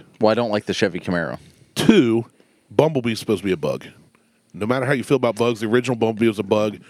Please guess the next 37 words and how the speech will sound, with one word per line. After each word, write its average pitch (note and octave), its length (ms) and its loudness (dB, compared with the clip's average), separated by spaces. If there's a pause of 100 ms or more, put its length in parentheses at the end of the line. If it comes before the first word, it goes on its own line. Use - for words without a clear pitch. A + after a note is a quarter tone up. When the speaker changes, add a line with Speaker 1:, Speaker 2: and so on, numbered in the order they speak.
(100)
Speaker 1:
The C3 140 6
original, C#3 320 2
yeah. B2 280 2
Speaker 2:
Don't B2+ 280 0 (380)
hashtag A#2+ 500 -2
me A#2 200 -4
too, A#2 360 2
woke A2+ 260 2
culture, A2 540 -2 (640)
make A#2+ 200 2
it G#2 60 -6
a - 20 -12
Camaro G#2+ 400 -2
just G2 240 0
so G2+ 340 0 (460)
it's - 140 -4
a G#2+ 60 0
newer G2+ 180 -2
car. C#3+ 140 2
Speaker 1:
It's C#3 280 2
'cause C3+ 180 2
Chevy G#2 380 0
provided F#2 480 -2
all F2 120 0
the E2+ 80 -4
vehicles F2+ 400 -2
Speaker 2:
I G#2 40 -2
Speaker 1:
for F2+ 120 -6
Speaker 2:
know. F2+ 120 0
Speaker 1:
that E2+ 180 0 (180)
fucking F2+ 380 -2
movie. E2+ 340 0 (140)
But, A2+ 300 4 (380)
no, D3 160 4
I A#2+ 100 2
agree. A#2+ 380 0 (140)
Uh, A2 320 2